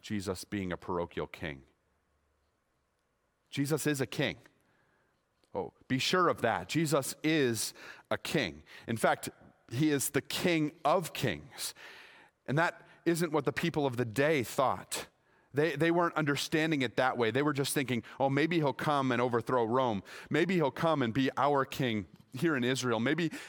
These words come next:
maybe he'll come and usher in a new kingdom like David's. Maybe he'll come." But he was more. You see, God had something greater in mind.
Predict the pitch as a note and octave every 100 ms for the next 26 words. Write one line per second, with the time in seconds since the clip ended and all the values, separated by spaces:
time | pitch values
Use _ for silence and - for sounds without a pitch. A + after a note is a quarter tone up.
0 | - E3+ F3+ D3+ - D#3+ D3+ C3 C#3 -
1 | D#3 C3+ B2+ D3 C#3+ - D3+ C3+ A#2+ A#2
2 | G#2+ - C#3+ C3+ A2+ F#2 G2 C#3+ F3+ D#3+
3 | - D#3+ D3+ B2 - - - - - _
4 | _ _ _ _ _ _ - - C3 A#2
5 | A#2 A#2 B2 C3 B2+ F#2 D#2+ - - -
6 | _ _ _ _ _ _ _ G#2 C#3 A#2+
7 | D3+ D3 C3+ - B2+ C3+ A#2 - A2+ C#3
8 | D#3 C#3 G#2 - - - - A2+ A2+ A2
9 | F#2+ E2+ D#2+ E2 -